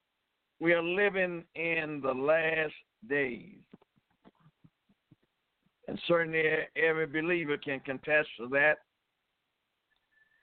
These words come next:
that we are living in the last days. The church of the last days is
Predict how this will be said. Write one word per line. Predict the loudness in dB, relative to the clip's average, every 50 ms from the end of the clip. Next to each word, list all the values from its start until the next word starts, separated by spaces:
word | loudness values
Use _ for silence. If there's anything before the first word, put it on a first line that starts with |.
| _ _ _ _ _ _ _ _ 0
that | 0 0
we | 2 4 4
are | 6 6 6 4 2 0 -4 -8 -8
living | -4 -2 -2 -2 -4 -6 -10 -10 -10 -10
in | -8 -8 -6
the | -6 -6
last | -2 0 0 2 2 0 -2 -4 -4
days. | -4 -4 -4 -4 -6 -10 -18 _ _ _ _ _ _ _ _ _ _ _ _ _ _ _ _ _ _ _ _ _ _ _ _ _ _ _ _ _ _ _ _ _ _ _ _ _ _ _ _ _ _ _ _ _ _ _ _ _ _ _ _ _ _ _ _ _ _ _ _ _ _ _ _ _ _ _ _ _ _ _ _ _ _ _ _ _ _ _ _ _ _ _ -20 -20 -20 _ _ -2
The | 0 0
church | 0 2 2 2 2 2 2
of | 2 4 4 4 2 0 0
the | 0 0 0
last | 0 0 2 4 4 4 4 4 2 0 0
days | 0 2 2 2 2 0 -4 -8 _ _ _ _ _ _ _ _ _ _ _ _ _
is | 2 2 4 4 2